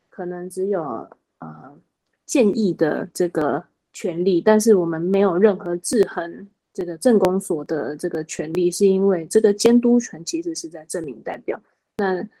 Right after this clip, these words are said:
我过去其实也有提过，就是台电回馈金应该要公开透明，用在哪里。那这一件事情其实在县政府是有推行的，因为台电也有给县政府回馈金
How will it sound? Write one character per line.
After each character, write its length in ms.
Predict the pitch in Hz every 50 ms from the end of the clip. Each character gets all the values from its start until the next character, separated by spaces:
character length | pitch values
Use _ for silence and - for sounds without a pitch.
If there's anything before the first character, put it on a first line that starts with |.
| _ _ _ _ _ _
我 140 | - - 190
过 220 | 190 - 277 277 262
去 200 | 262 - 269 240
其 160 | 233 - 208
实 140 | 202 208 208
也 140 | 208 196
有 120 | 190 170 165
提 300 | 160 - - - 165 175
过， 240 | 170 214 202 185 175
就 140 | - 185
是 160 | 185 - 202 185
台 180 | 185 175 175
电 220 | 185 233 233 208 202
回 240 | 202 - 180 185
馈 280 | 202 - - 254 226 208
金 400 | 196 - - 202 202 202 208 208 208
应 260 | 208 202 202 208 208
该 260 | 202 202 190 185 185 185
要 340 | 185 190 175 170 160 - _ _ _ _ _ _
公 140 | - 220 220
开 220 | 240 220 214 214 214
透 180 | - - 247 208
明， 300 | 180 170 135 135 120 - _ _ _ _ -
用 180 | - 208 185 190
在 160 | - 185 165
哪 240 | 160 151 - 110 -
里。 160 | 185 180 - - _ _ _ _ _ _ _ _ -
那 240 | 277 269 254 233
这 240 | 226 - - 277 277
一 40 | 277
件 200 | 254 294 269 254
事 160 | 254 262 254
情 260 | 233 - 202 175 175
其 140 | 180 - 202
实 140 | 196 202 190
在 160 | 185 208 202
县 180 | 202 226 208 202
政 140 | 202 185 180
府 140 | - 156 -
是 100 | - 196
有 80 | 165
推 300 | - - - 175 170 175
行 280 | 180 - - - - -
的， 160 | - - - _ _ _ _ _ _ -
因 180 | - 220 226 226
为 160 | 220 214 202
台 200 | 208 202 185 185
电 380 | 185 202 226 220 208 196 185 175
也 140 | 202 202 214
有 180 | 214 202 180
给 220 | 185 185 190 151 175
县 240 | - - 226 190
政 200 | 180 - 185 170 170
府 160 | - - 147 -
回 160 | - 165 165 165
馈 280 | - - - - 175 156
金 320 | - - - 135 180 170